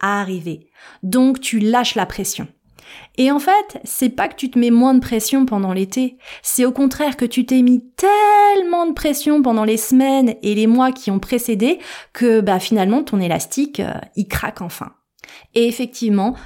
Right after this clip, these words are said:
quand l'élastique craque, ben, tu peux plus tirer davantage dessus et tu rentres vraiment dans cette logique du foutu pour foutu. Au fond de toi, il y a une forme de libération, de soulagement qui se traduit par une envie irrépressible de profiter ou de se jeter sur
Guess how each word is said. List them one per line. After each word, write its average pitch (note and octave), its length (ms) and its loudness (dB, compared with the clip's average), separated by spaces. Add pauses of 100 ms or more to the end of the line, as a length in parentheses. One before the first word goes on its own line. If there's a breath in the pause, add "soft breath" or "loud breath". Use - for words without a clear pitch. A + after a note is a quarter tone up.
(100 loud breath)
quand A3+ 140 0
l'élastique A3 520 0
craque, G#3 380 -4 (100)
ben, F#3+ 340 0
tu G3 140 -6
peux G#3+ 120 0
plus A#3 220 -4
tirer A3 300 0
davantage G3 500 0
dessus F#3 400 -4 (180 loud breath)
et A3+ 140 0
tu - 160 -4
rentres A#3 340 0
vraiment G3+ 400 2
dans A#3 140 2
cette G3 260 -4
logique G3+ 300 2
du G#3 140 -2
foutu - 380 -6
pour - 200 -8
foutu. - 460 -12 (560 loud breath)
Au B3+ 120 2
fond C#4 180 0
de C4 60 6
toi, C4+ 280 0
il C#4+ 80 0
y B3 40 2
a A#3 40 2
une A3+ 120 2
forme A#3+ 260 2
de F#3 100 2
libération, B3+ 1040 2
de F#3 120 -2
soulagement C4 880 0 (320 loud breath)
qui C4 160 -2
se C4 120 0
traduit A#3+ 400 0
par A3 200 0
une G3 140 0
envie G#3+ 340 -2 (120)
irrépressible D4 1300 0
de F3+ 100 2
profiter B3 1000 -2
ou F3 180 -6
de - 80 -18
se - 220 0
jeter A3+ 540 0
sur A3 360 -4